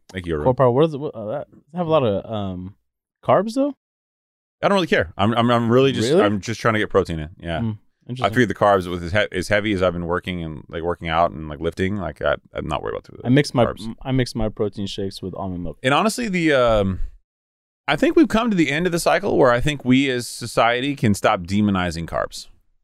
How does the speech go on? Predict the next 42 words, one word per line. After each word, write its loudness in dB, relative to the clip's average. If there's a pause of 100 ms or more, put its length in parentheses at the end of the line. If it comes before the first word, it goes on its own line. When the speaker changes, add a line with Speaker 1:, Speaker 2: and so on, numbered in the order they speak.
(440)
Speaker 2:
Yeah, 0 (180)
I 2
agree. -4
Speaker 1:
Carbs 4
are, 4
are, 2 (140)
are 6
a 2
necessary 2
prereq-, 2
prerequisite 2
to -2
eating 0
and, -4
like, -2
lifting 2
and, -2
like, -6
having -2
energy. -2 (140)
Speaker 2:
Mm-hmm. -2 (500)
Speaker 1:
And, -2 (240)
uh, -4
yeah, 2
there 4
are 6
some 0
people 0
whose 4
bodies 2
thrive 2
on -2
low 2
carbs 2
or -6
no -2
carb -2
diets. -6 (100)
Speaker 2:
Yeah. 0
Speaker 1:
Fine. -2 (680)
Like, -8
if -20